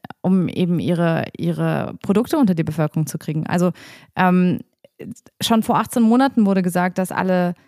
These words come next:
White-Collar-Jobs bis, ähm, dato, äh, ausgeräumt werden soll, äh, s-, sein werden und nichts ist passiert.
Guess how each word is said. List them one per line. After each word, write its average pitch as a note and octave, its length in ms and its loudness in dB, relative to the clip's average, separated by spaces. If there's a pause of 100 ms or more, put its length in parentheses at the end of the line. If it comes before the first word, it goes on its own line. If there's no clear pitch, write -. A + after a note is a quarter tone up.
(220)
White-Collar-Jobs F3 760 0
bis, - 360 -6
ähm, E3+ 380 -2
dato, F3 480 0
äh, - 460 -2 (100)
ausgeräumt E3+ 600 -2
werden F3 220 -2
soll, D#3+ 180 -2
äh, C#3+ 100 -2
s-, F3 300 -4
sein F3+ 380 0
werden E3+ 340 -2
und D#3 120 -2
nichts G3+ 220 0
ist G#3+ 80 -6
passiert. - 520 -6